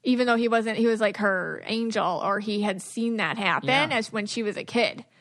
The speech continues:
Speaker 1: That's interesting. Or it's a past life thing where she, she had done, actually died in a past life and he was there. But it sounds, after you finish the story, it sounds more like he was able to see that from the beyond.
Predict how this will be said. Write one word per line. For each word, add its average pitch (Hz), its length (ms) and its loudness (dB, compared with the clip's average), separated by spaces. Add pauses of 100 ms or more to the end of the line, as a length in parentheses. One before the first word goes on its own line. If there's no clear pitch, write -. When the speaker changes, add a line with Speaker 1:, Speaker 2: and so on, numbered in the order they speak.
(400)
Speaker 1:
That's 285 240 4
interesting. 190 680 -4
Or 277 200 8
it's 247 140 -4
a 226 40 -4
past 208 300 2
life 220 220 0
thing - 320 -14
where 214 100 -2
she, 208 320 -6
she 190 320 -8
had 190 300 -4
done, 196 300 -2
actually 196 300 -2
died 196 260 2
in 208 60 -8
a 208 40 -6
past 208 220 -2
life 208 160 -2
and 202 80 -10
he 190 80 -6
was 175 160 -10
there. 202 220 0
But 226 100 0
it - 100 -6
sounds, 233 380 2
after 214 280 -2
you 220 140 -2
finish 208 300 -6
the 190 100 -8
story, 202 380 0
it 117 100 -6
sounds 202 300 -4
more 202 160 0
like 165 320 -2 (440)
he 240 200 2
was 233 160 4
able 208 300 2
to 196 360 0
see 233 280 0
that 190 260 2
from 185 160 -4
the 165 100 -4
beyond. 160 600 -2